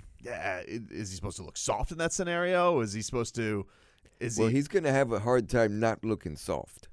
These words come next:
Speaker 1: Oh, Konecki, yeah.
Speaker 2: Yeah.
Speaker 1: Well, yeah, that's, that's his look.
Speaker 2: But as far as, as far as the, the champ being involved in the, the commentary,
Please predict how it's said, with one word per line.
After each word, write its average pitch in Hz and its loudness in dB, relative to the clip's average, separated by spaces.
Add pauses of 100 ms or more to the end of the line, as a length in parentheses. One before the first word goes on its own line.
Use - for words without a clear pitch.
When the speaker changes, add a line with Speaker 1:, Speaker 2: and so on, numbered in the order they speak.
(160)
Speaker 1:
Oh, 117 0
Konecki, 147 -4
yeah. 107 -2
Speaker 2:
Yeah. 65 -6 (200)
Speaker 1:
Well, 143 -6
yeah, 113 -2
that's, - -10
that's 113 -6
his 92 -14
look. 113 -4 (180)
Speaker 2:
But 135 6
as 131 2
far 170 6
as, 131 -2 (100)
as 123 2
far 160 6
as 113 2
the, 104 0 (200)
the 92 0
champ 131 -2 (200)
being 107 0 (240)
involved 98 2
in 98 -4
the, 78 -4 (200)
the 87 -4 (420)
commentary, 98 -4